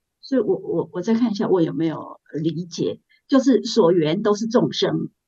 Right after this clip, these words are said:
那三种大悲心是那个众生上面的那个，呃，自己的了解不一样。比方说缘法是，是对众生的了解是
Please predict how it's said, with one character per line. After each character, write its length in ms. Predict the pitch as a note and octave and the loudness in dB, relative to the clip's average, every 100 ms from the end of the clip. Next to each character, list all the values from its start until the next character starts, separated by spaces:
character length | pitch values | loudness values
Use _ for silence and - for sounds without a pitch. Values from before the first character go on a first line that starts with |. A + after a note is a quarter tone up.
| _ _ _ _ | _ _ _ _
那 320 | C4+ A#3 F3+ - | 4 4 2 -6
三 400 | - - C#4 C4+ | -20 0 8 8
种 200 | A#3+ E3+ | 8 4
大 160 | A#3+ G3 | 4 2
悲 200 | G3 G3 | 4 2
心 220 | G3 G3 | 2 -2
是 280 | G3 A3 - _ | 0 -2 -2 _
那 140 | B3+ | -2
个 180 | A3 D#3+ | 0 -2
众 400 | - - C4+ G3 | -2 2 4 4
生 320 | F#3 G3+ G#3 | 2 2 2
上 340 | G#3+ - D4 G#3 | 0 2 4 6
面 280 | A#3 F#3 | 6 6
的 120 | E3+ D#3+ | -2 -4
那 120 | G3+ | -4
个， 400 | D#3 - - - _ _ _ _ | -4 -4 -8 -12 _ _ _ _
呃， 440 | - F3 - - - _ | -4 -2 -2 -8 -12 _
自 160 | - C4 | 0 2
己 100 | E3 | 4
的 140 | F3+ | 4
了 580 | G3+ F#3+ G3 E3+ F3+ B3+ | 4 8 8 8 8 6
解 180 | A#3 - | 4 2
不 200 | A3 - | 2 2
一 140 | - | 0
样。 280 | F3+ - - _ _ _ _ _ _ _ _ - | 0 0 -4 _ _ _ _ _ _ _ _ 0
比 100 | G#3 | 6
方 160 | A#3 | 6
说 180 | A#3+ A#3+ A3+ | 8 6 6
缘 240 | G3+ B3 | 8 8
法 400 | B3+ A3+ C#3+ C#3 | 6 2 2 0
是， 300 | - G#3+ - | 0 2 2
是 360 | - A#3 F#3 - _ _ | 0 2 2 -2 _ _
对 180 | D#4+ A3+ | 4 4
众 240 | - A#3+ | 4 2
生 140 | G#3+ G3+ | 4 2
的 100 | E3 | 4
了 240 | E3+ F3+ | 2 2
解 160 | G#3 F#3+ | -2 -8
是 340 | G#3 F#3 - | -4 -4 -4